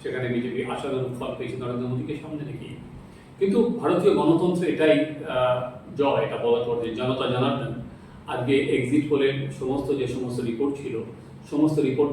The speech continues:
উল্টে গিয়ে সেই কিন্তু নরেন্দ্র মোদীকে বলা হয়েছিল যে বিজেপি প্রায় সাড়ে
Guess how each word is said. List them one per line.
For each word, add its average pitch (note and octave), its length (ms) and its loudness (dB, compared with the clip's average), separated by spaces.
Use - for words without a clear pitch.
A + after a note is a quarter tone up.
উল্টে F3+ 320 2
গিয়ে A2 280 0
সেই C3 180 2
কিন্তু C3 380 0
নরেন্দ্র B2 320 0
মোদীকে C#3 920 0
বলা C3+ 200 4
হয়েছিল B2 460 4
যে A#2 100 2
বিজেপি A#2+ 340 0
প্রায় B2+ 260 2
সাড়ে A#2+ 260 -2